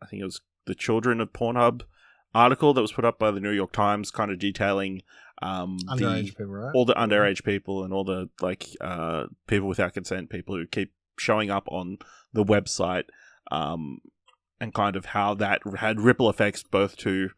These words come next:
Speaker 1: uh, Pornhub itself and then, of course, then onto, uh, sex workers who would rely on, relied on the site to, uh, make a living and that kind of stuff. Um, I feel like it gives a pretty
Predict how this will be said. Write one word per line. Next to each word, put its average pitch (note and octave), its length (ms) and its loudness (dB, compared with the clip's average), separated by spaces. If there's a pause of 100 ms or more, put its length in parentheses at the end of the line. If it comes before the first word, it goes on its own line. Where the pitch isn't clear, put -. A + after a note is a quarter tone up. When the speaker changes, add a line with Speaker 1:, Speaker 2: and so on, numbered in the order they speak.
(500)
Speaker 1:
uh, E2 560 -4 (500)
Pornhub G#2+ 280 2
itself D3+ 340 8
and A2+ 100 -2
then, G#2+ 140 -2 (140)
of G#2 140 -4
course, G2 360 0
then G#2 200 2
onto, F#2 440 0 (340)
uh, E2+ 420 -2 (100)
sex - 260 -6
workers F#2+ 340 -4
who F2+ 160 -4
would F2+ 180 -14 (260)
rely A2 420 6
on, F#2+ 240 -6 (160)
relied A#2+ 380 4
on G2+ 140 -4
the F2 60 -8
site G2 300 -2
to, F2 240 -6 (460)
uh, F2+ 380 2 (160)
make G2+ 240 -2
a G2+ 40 -4
living G2 260 -2
and F#2 100 -4
that F2+ 120 -10
kind F2+ 140 -8
of F2+ 60 -10
stuff. F2+ 340 -8 (460)
Um, F#2 580 -6 (1200)
I C#3 60 -12
feel C#3+ 260 4
like B2+ 280 4
it - 240 -4
gives B2 280 2
a B2+ 80 2
pretty C#3+ 500 4